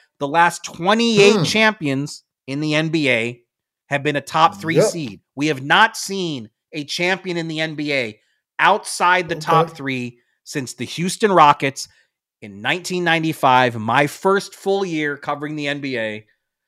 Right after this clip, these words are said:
Speaker 1: So, um,
Speaker 2: I like that he said that, Stein. But who was he talking to?
Speaker 1: Yeah, well, that's, I mean, he, I, he was clearly, from my seat, clearly talking to Kawhi and P G. So how do you think
Speaker 2: Hmm.
Speaker 1: that landed with them? I mean, that's really the question, because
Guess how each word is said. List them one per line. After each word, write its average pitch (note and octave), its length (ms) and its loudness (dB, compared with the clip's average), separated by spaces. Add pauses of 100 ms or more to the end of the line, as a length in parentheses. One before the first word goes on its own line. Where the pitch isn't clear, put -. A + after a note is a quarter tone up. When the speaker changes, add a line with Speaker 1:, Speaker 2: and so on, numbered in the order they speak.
(180)
Speaker 1:
So, A#2+ 540 -4 (440)
um, G#2+ 400 -16 (340)
Speaker 2:
I C#3 100 0
like G3+ 240 4
that F3+ 120 6
he E3 80 4
said D#3+ 280 6
that, A#2 120 0
Stein. B2 420 -4 (260)
But E3 100 10
who A3+ 120 8
was G#3 120 4
he G3+ 60 0
talking A3+ 380 4
to? G#2 240 -8 (200)
Speaker 1:
Yeah, A2 220 -2
well, F#2+ 120 -10
that's, A#2 240 -6
I - 60 -18
mean, F#2+ 240 -16 (600)
he, - 200 -18 (100)
I, F#3 180 -8
he A2 160 -16
was G#2 140 -16
clearly, A#2+ 600 -4 (1160)
from A#2+ 180 -6
my D#3 240 4
seat, C3 360 -8
clearly A#2 360 -6
talking B2+ 340 -2
to A2 60 -10
Kawhi A#2+ 360 0
and G#2+ 100 -8
P C3+ 220 -10
G. A#2+ 300 -6
So G#2+ 440 -6 (340)
how D#3 140 4
do D3+ 80 4
you C#3+ 60 0
think D#3 180 0
Speaker 2:
Hmm. D3+ 60 0
Speaker 1:
that B2 160 2
landed B2+ 320 0
with A2 100 -8
them? B2+ 240 2
I G#2+ 40 -6
mean, G#2 100 -10
that's B2+ 240 0
really G2 200 -8
the F#2 100 -14
question, A#2+ 460 -6
because G2 380 -14